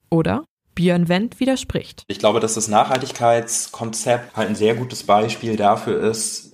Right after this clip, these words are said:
Speaker 2: dass uns die Utopien gerade nicht abhanden gekommen sind. Weil die Nachhaltigkeitsutopie auch ein globaler Ansatz eigentlich ist, ein ganzheitlicher Ansatz, der die ganze Welt betrachtet,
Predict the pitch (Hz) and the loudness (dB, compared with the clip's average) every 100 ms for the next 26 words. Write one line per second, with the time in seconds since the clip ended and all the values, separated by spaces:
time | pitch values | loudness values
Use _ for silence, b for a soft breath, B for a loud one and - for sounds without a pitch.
0 | _ 104 113 - - - - 101 - 104 | _ 0 0 -4 -10 -12 -10 -8 -6 -8
1 | 107 - 113 107 104 104 110 98 - 87 | -10 -6 0 2 2 2 0 -2 -2 -4
2 | 87 85 85 82 85 85 82 85 82 - | -4 -10 -10 -8 -8 -8 -10 -10 -12 -8
3 | 101 101 104 147 143 - - 92 - 104 | -6 0 0 2 0 0 -4 -4 -4 -8
4 | 104 101 107 90 95 110 110 107 107 104 | -10 -8 -4 0 2 2 -2 -4 -2 -2
5 | 101 117 131 101 76 95 87 85 - 85 | 2 4 4 2 0 -6 -8 -8 -6 -6
6 | 85 85 - - - - 92 113 123 98 | -6 -12 -16 -16 -12 -6 0 0 0 -2
7 | 92 87 90 95 95 98 - 101 107 107 | -4 -6 -6 -6 -8 -8 -6 -4 0 0
8 | 107 104 110 127 127 - - - - - | -2 -2 0 0 -2 -6 -4 -4 -6 -12